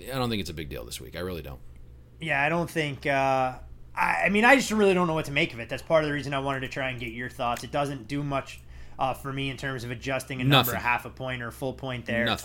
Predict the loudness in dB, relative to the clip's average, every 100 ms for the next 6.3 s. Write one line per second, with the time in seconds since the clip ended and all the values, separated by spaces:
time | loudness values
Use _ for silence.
0 | 0 0 4 4 4 0 -12 -20 -20 -10
1 | -8 -2 -2 -2 -6 -6 -2 0 0 -4
2 | -6 -4 -4 0 0 0 0 0 0 -2
3 | -2 -4 -4 0 0 0 -4 -4 -4 -4
4 | -4 -4 -2 -4 -2 0 0 -2 -4 -2
5 | 2 2 2 -2 -4 -8 -10 -10 -6 -6
6 | -6 -8 -8